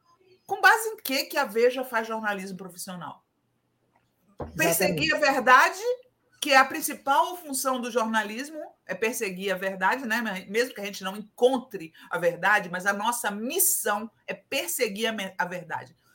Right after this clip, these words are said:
Speaker 1: Quando você mente descaradamente, como essa revista faz,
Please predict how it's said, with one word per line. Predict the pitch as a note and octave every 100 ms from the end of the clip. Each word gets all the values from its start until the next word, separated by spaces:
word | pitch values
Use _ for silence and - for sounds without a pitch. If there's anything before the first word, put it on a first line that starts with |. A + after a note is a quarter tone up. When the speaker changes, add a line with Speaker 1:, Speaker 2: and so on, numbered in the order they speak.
| - _
Speaker 1:
Quando | D4+ F#4 F#4 E4+
você | D4 C#4+ - D#4
mente | B3+ G3+ A3+ A#3+ A3 -
descaradamente, | E3+ B3 - B3+ A3 G#3 A3+ F#3+ F#3 F#3
como | G3
essa | G3+ F#3+
revista | F3+ E3 E3 E3 D3
faz, | - F3 D#3 - -